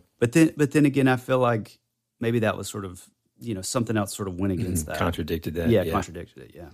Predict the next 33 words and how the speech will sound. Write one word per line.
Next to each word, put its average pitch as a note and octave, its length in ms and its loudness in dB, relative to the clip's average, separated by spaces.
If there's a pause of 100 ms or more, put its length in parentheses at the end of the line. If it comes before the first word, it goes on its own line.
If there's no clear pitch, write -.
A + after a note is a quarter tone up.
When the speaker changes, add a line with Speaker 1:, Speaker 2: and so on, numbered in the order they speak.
(200)
Speaker 2:
Well, B2 160 2
I G#2+ 120 -2
was E3 140 0
just F#2 160 -6
fascinated F#2 440 0
by E2+ 100 2
the E2+ 120 0
fact, D#2+ 280 -4
like, D#2+ 260 -4 (840)
I, A2 100 0
I - 80 -4
had A#2+ 180 4
no G2+ 320 4
idea F#2+ 300 2
that, F2 180 -6 (480)
so - 180 -6
there F#2+ 120 -2
was, F#2+ 140 -2
like, E2 260 -6
not F#2+ 260 -8
only C3+ 180 2
that F#2+ 340 -2
part, - 360 -10 (100)
but G#2 120 -4
then G2 160 2
also, F#2 320 -4
like, E2 180 -4
a D#2+ 40 -8
Nazi E2 460 -8
spy. D2+ 680 -10 (480)
And, A2 220 4
Speaker 1:
Mm. G2+ 60 6
Speaker 2:
like, D#2 320 0